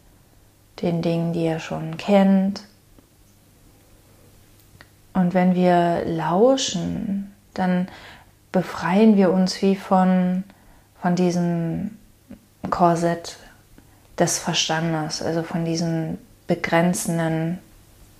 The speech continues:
Der Verstand ist wie so ein, wie so ein Kanal, so geradlinig angelegt mit ganz festen Grenzen. Und, und wenn wir lauschen, ist es, als würden wir von diesem Kanal auf einen Fluss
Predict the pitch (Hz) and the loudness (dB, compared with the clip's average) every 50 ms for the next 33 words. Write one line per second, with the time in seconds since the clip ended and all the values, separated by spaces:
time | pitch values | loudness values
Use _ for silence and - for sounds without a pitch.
0 | - - - - - - - - _ - - - - - - - - - - - | -20 -20 -20 -20 -20 -20 -20 -20 _ -20 -20 -20 -20 -20 -20 -20 -20 -20 -20 -20
1 | - - - - - - - - - - - - - - - - - - - - | -20 -20 -20 -20 -20 -20 -20 -20 -20 -20 -20 -20 -20 -20 -20 -20 -20 -20 -20 -20
2 | - - - - - - 185 - - 170 - - - 185 180 196 190 - - - | -20 -20 -20 -18 -12 -10 -10 -6 -4 -4 -2 2 4 4 6 6 4 2 -2 -2
3 | 190 170 175 175 170 170 170 165 165 220 185 180 185 170 170 - - 170 160 160 | -4 -2 -2 -2 -4 -4 -6 -6 -4 -4 -4 -2 -2 -4 -4 -4 -4 -4 -2 -2
4 | 165 165 170 175 170 170 165 - - - - - 175 160 180 190 - - 180 175 | -2 -2 0 2 2 2 0 -2 -6 -10 -6 -4 0 0 0 0 0 -2 -4 -4
5 | 175 165 - - - 170 185 190 185 170 160 160 160 160 - - 175 170 - - | -4 -6 -8 -8 -4 0 2 2 2 2 0 -2 -4 -4 -4 -8 -8 -6 -4 -4
6 | 165 170 175 175 175 - - - 180 165 - - - - 185 - - - 170 170 | -2 -2 -2 -2 -4 -6 -6 -4 -4 -4 -4 -8 -8 -8 -10 -6 -2 0 2 2
7 | 180 180 - - - 156 156 156 175 185 - - 175 170 165 165 - - - - | 2 0 -2 -4 -8 -10 -8 -8 -8 -8 -8 -6 -6 -6 -6 -8 -10 -14 -18 -20
8 | - - - - - - - - - - 185 180 170 - - 170 170 165 175 165 | -18 -18 -16 -16 -16 -16 -18 -16 -8 -4 -4 -4 -2 -2 -2 -2 0 0 0 2
9 | 165 165 165 170 185 190 190 - 190 170 170 175 - - - - - - 190 180 | 2 4 4 4 4 4 2 0 -2 -4 -4 -6 -8 -8 -10 -8 -8 -10 -10 -10
10 | - - - 185 180 175 175 170 170 165 - - 170 175 165 165 170 170 160 - | -10 -10 -6 -4 -2 -2 -2 -4 -4 -6 -6 -4 -4 -4 -4 -4 -4 -6 -6 -6
11 | - - 170 165 165 165 165 160 165 160 165 165 - - - 165 165 160 160 156 | -6 -6 -4 -2 -2 -2 -2 -2 -2 -4 -4 -6 -6 -4 -4 -2 -2 -4 -4 -6
12 | 160 - - - - 175 165 - - - - - - - | -8 -10 -8 -4 -2 -2 0 -2 -4 -4 -6 -10 -14 -14